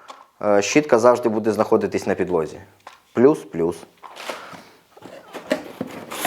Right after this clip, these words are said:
Далі йде шланг.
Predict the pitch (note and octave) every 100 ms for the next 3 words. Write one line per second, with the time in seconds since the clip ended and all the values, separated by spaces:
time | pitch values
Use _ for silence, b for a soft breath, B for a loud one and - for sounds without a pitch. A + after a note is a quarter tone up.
0 | - - - - - - - _ - -
1 | - - - - D4 C3 - - - -
2 | - - A#2 A2+ G#2+ A2 A#2 G#2+ - -
3 | F3+ F#3 F3 - -